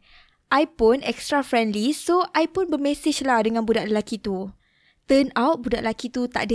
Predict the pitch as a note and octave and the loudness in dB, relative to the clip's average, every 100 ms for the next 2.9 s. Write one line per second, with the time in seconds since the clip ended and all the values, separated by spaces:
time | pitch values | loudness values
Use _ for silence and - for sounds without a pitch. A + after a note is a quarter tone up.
0 | G#3+ A#3 A#3+ - B3+ G#3+ G3 A3 - C#4+ | -2 -6 -6 0 4 4 0 -8 -2 0
1 | D4 B3+ B3 B3+ B3+ B3+ B3 C4 C4 - | 2 0 -2 -4 -2 0 0 0 -8 -6
2 | B3+ B3 B3 A3 A3 A3+ G3+ F#3+ | 0 0 2 2 2 2 0 -2